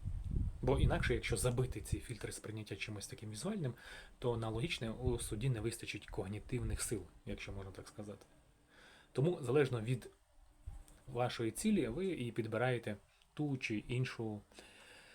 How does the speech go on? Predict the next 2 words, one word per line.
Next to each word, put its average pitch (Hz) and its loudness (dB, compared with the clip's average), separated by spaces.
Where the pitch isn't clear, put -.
вашу 113 -2
таку 120 0